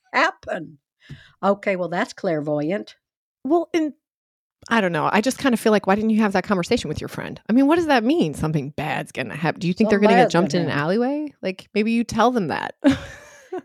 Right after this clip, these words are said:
Speaker 1: I,
Speaker 2: To
Speaker 1: you're gonna
Speaker 2: prevent
Speaker 1: stop being friends with something 'cause something's g-, bad gonna happen. Well, okay, newsflash, something bad is gonna happen to everybody.
Speaker 2: Right.
Speaker 1: That you don't, that's just w-,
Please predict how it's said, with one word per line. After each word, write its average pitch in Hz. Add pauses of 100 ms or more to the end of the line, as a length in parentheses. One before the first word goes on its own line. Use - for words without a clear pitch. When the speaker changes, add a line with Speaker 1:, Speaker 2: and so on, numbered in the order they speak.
(140)
Speaker 1:
I, 254
Speaker 2:
To 247
Speaker 1:
you're 247
gonna 285
Speaker 2:
prevent 269
Speaker 1:
stop 320
being 320
friends 254
with -
something 247
'cause 233
something's -
g-, 220
bad 226
gonna 220
happen. 202
Well, 202
okay, 208
newsflash, 175
something 233
bad 226
is 180
gonna 180
happen 185
to 156
everybody. 143 (120)
Speaker 2:
Right. 294
Speaker 1:
That 226
you 240
don't, 240
that's 269
just -
w-, 170